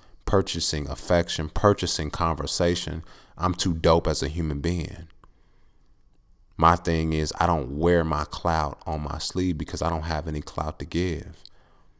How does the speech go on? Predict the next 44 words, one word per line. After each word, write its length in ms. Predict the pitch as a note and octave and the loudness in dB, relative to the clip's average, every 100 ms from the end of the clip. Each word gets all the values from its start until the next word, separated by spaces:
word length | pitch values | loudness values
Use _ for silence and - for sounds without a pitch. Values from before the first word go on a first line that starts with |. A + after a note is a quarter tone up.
| _ - | _ -10
You 100 | D2+ | -2
know 80 | D#2 | 0
what 100 | D2 | 0
I'm 100 | C#2+ | -2
saying? 200 | - D#2 | -2 -2
I'm 120 | E2 | -2
a 40 | |
great 320 | C#2+ D2 D#2 C#2 | -2 0 0 0
man, 520 | E2+ F2 C#2 D#2+ - - - _ - | -2 -2 -4 -10 -16 -20 -20 _ -8
but 100 | - | 0
I'm 120 | D#2+ | 4
not 240 | F2 D#2 - | 4 2 0
gonna 180 | D2+ C2+ | -4 -6
flex 540 | - - F2 E2+ - | -6 0 2 2 0
my 140 | D2 | -4
muscles 420 | D2+ E2+ E2 D#2+ D2 | 0 0 0 -4 -4
and 100 | C#2+ | -4
say, 180 | D2+ | -4
"Hey, 280 | D2 F2 E2+ | -4 0 0
woman, 420 | D#2 D#2+ C#2+ C#2 - | 2 0 -2 -6 -2
hey, 140 | E2+ | 0
women, 440 | D#2+ F2 D#2+ D2 - - - - | 2 2 0 -2 -10 -18 -20 -2
look, 360 | D2+ F2 - - | 0 0 -2 -4
look 240 | E2 - | -2 0
at 60 | C#2 | 0
me. 380 | F2+ E2 D#2 - - - - | 0 0 -2 -10 -20 -16 -2
I 120 | E2 | 0
have 280 | E2+ D2 - | 2 -2 0
all 300 | D2+ D#2+ D#2+ | 6 6 6
of 80 | D#2 | 2
this 240 | D2+ - - | -2 -2 -6
good 420 | - F2 F2+ F2 | -8 0 0 0
things 280 | E2 D#2+ D#2 | -2 -2 -2
going. 280 | D#2+ E2 - | 0 0 0
I 100 | F2 | 2
have 160 | E2+ | 4
all 180 | E2 E2+ | 6 6
of 80 | E2 | 4
these 160 | D#2 D#2+ | 0 0
good 240 | E2+ - | -2 0
things 240 | F2 D#2+ | -2 -2
going 280 | - E2 D#2+ | -2 0 0
for 140 | - D2 | -2 -8
me. 280 | C#2 - | -10 -12